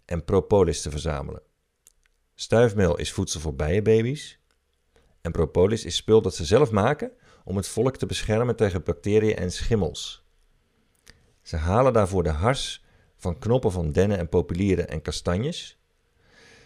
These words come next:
Die mengen ze met was, pollen en bijenlichaamsappen. En ze gebruiken die propolis dan als een soort stopverf om alle gaatjes en kieren van zo'n bijenkast dicht te stoppen tegen indringers.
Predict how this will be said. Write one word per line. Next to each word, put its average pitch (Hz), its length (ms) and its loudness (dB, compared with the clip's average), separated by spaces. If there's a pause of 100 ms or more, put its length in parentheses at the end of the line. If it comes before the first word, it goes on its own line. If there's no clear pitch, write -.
(180)
Die 90 140 -2
mengen 135 320 2
ze 95 300 -2
met - 180 -4
was, 98 500 -4 (300)
pollen 98 360 2 (580)
en 90 240 -2
bijenlichaamsappen. 113 1000 2 (1300)
En 107 140 0
ze 101 80 -2
gebruiken 98 480 2
die 117 100 0
propolis 104 560 2
dan 101 160 -2
als 90 140 -2
een 90 80 -4
soort 90 200 -4
stopverf - 680 -2
om 90 220 -4
alle 135 240 0
gaatjes 127 760 -4
en 92 180 -8
kieren 131 460 0 (120)
van 92 220 -6
zo'n 90 200 0
bijenkast 113 680 0
dicht 73 540 4
te - 80 -6
stoppen 127 500 2 (280)
tegen 95 280 2
indringers. 80 720 -4